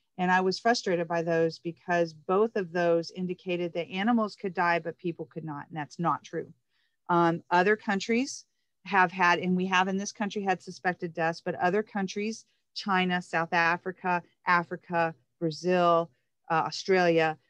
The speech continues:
um, Europe, um, all of those areas, countries, consortiums have all had human deaths from algal toxins. Um, so there are liver toxins and neurotoxins and, and what they call dermatoxins.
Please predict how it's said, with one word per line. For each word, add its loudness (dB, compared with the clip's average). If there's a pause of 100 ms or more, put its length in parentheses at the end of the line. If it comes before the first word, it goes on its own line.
(220)
um, 2 (420)
Europe, 6 (360)
um, 2 (140)
all 10
of 2
those 2
areas, 2
countries, -6
consortiums -8
have -10
all 2
had -6 (140)
human -6
deaths -18
from -10
algal -10
toxins. -20 (500)
Um, 2
so 2 (520)
there 4
are 4 (220)
liver -2
toxins -4
and -4
neurotoxins -2
and, -12 (240)
and -6
what -6
they -6
call -6
dermatoxins. -8